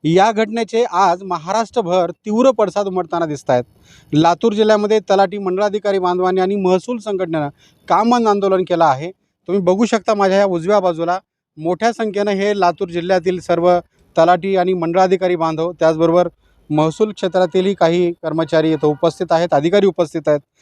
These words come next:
आणि या सर्वांनी आता जिल्हाधिकारी वर्षा ठाकूर घुगे यांना निवेदन दिलेलं आहे. काय यांचं नेमकं ब-, म्हणणं आहे, ते आपण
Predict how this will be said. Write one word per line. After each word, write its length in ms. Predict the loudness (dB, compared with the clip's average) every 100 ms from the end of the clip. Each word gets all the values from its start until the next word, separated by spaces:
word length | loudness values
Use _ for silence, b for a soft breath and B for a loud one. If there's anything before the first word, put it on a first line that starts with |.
| b b b
आणि 200 | 0 4
या 180 | 4 4
सर्वांनी 360 | 2 2 0
आता 220 | -2 -2
जिल्हाधिकारी 760 | -4 -2 0 0 2 2 2 0 -2
वर्षा 300 | -2 -2 -2
ठाकूर 220 | -2 -2
घुगे 240 | -2 2
यांना 180 | 4 4
निवेदन 360 | 2 0 0 -2
दिलेलं 280 | 0 2 2
आहे. 260 | 0 -4 -10 _ _ _
काय 220 | 0 2 2
यांचं 280 | 0 -2
नेमकं 260 | -6 -6 -6
ब-, 380 | -2 -2 -2 -4
म्हणणं 240 | -4 0
आहे, 220 | 0 0
ते 100 | 0
आपण 360 | 0 0 -4